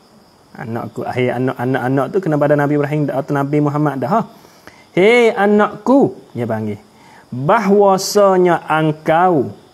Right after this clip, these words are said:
engkau tu kena kepada Nabi Muhammad lah. "Bahwasanya engkau," yakni Nabi Muhammad tu, "berjumpa dengan Tuhan engkau." Berjumpa takluk pada malam ini, yakni pada malam Mi'raj.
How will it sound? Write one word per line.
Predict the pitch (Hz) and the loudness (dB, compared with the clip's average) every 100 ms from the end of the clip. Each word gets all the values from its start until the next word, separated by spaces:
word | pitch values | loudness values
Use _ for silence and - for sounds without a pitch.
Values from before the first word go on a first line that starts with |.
| _ _ _ - - | _ _ _ -20 -8
engkau | 127 131 123 156 151 135 | -4 -4 -2 0 0 0
tu | 131 170 202 196 | 0 2 2 0
kena | 143 139 | -2 -2
kepada | 135 143 135 131 | -2 -2 -2 0
Nabi | 131 135 | 0 -2
Muhammad | 131 139 120 | -2 -4 -4
lah. | 123 214 - _ _ _ - | -6 -10 -12 _ _ _ -10
"Bahwasanya | 131 185 185 190 185 185 196 190 180 | -2 0 2 2 2 2 2 4 2
engkau," | 165 170 170 165 202 240 233 131 - | 0 0 0 0 2 2 2 -2 -2
yakni | 143 147 135 160 | 0 0 -2 -2
Nabi | 156 147 | 0 0
Muhammad | 147 143 151 160 131 | 0 -2 -2 -2 -2
tu, | 147 254 294 - _ _ | -2 -4 -6 -14 _ _
"berjumpa | 120 139 143 127 131 131 127 - - 202 170 - | -4 0 0 0 2 2 0 -8 -2 -2 -2 -6
dengan | 131 135 135 131 123 | -6 -4 -2 -2 -4
Tuhan | 131 123 120 120 | -2 -2 -2 -6
engkau." | - 120 113 110 160 202 196 - | -4 -4 -6 -4 -2 -2 -4 -6
Berjumpa | 135 151 170 190 190 254 - | -2 0 2 0 0 0 0
takluk | 143 139 131 - - | -4 -2 -4 -4 -4
pada | 131 123 123 120 | -2 -2 -2 -4
malam | 120 117 113 - | -6 -6 -8 -6
ini, | 123 110 107 - | -6 -6 -8 -6
yakni | 123 - 151 151 | -6 -4 -6 -2
pada | 131 127 123 | -2 0 -2
malam | 120 117 117 | -2 -2 -4
Mi'raj. | 110 127 120 120 127 101 - | -4 -6 -4 -2 -2 -4 -14